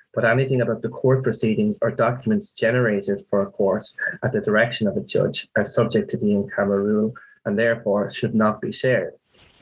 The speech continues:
Specific consent of the court is required to share this type of information with third parties.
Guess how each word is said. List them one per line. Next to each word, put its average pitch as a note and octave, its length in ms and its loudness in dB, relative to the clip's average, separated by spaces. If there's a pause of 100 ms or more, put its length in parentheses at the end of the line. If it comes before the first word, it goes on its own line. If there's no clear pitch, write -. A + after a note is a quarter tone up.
(280)
Specific D3+ 540 -2
consent B2+ 360 2
of A2+ 80 -4
the A2+ 80 0
court G2 440 0
is G2+ 100 -2
required G#2+ 500 0
to G2+ 80 -10
share A#2+ 440 0
this G#2+ 160 -6
type G2+ 180 0
of G2+ 100 0
information G2 560 0
with G2+ 140 -2
third G2+ 240 0
parties. A2+ 560 -2